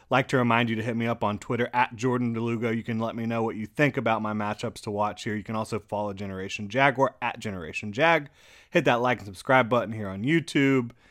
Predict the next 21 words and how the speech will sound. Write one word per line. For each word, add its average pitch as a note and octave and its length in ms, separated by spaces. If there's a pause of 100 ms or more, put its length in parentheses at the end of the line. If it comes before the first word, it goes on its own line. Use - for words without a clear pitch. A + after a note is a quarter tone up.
(460)
Really C#3+ 340
appreciate A#2 560
y'all's G#2+ 240
support. G2+ 560 (100)
It's G#2 340
been A#2 160
an G#2+ 40
awesome, A#2 640 (240)
awesome B2 320
stretch - 440
here, G#2+ 280 (160)
last A2 220
couple A2 260
months A2 320
here A2+ 180
in G#2 120
Duval. G2+ 520 (420)
Uh, F#2 360
encourage A#2+ 680
everyone A2+ 560
to G#2 320